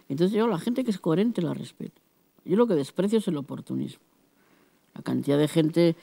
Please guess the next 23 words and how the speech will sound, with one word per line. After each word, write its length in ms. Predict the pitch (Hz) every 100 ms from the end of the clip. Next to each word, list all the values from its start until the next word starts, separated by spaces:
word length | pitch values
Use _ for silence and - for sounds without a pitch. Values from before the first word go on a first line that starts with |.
| - - _
que 180 | - 151
se 460 | 139 - 156 151 143
desmarcó 960 | 139 131 151 147 147 143 156 165 160 160 - - -
del 180 | 156 147
socialismo 760 | 165 151 151 156 175 170 160
porque 380 | 151 151 - 151
venía 320 | 151 156 156
Aznar 340 | 147 151 165
y 80 | 151
había 180 | 151 156
que 120 | 156
cambiar 360 | 151 147 151 147
rápidamente 580 | 147 147 143 151 147 143
de 100 | 143
posición 680 | 135 135 135 - 196 196 151
para 160 | 147
legitimarse 600 | 139 139 131 139 151 156
en, 140 | 151 143
en 100 | 147
el 120 | 139
poder 280 | 135 143 160
que 100 | 165
venía, 420 | 160 185 214 220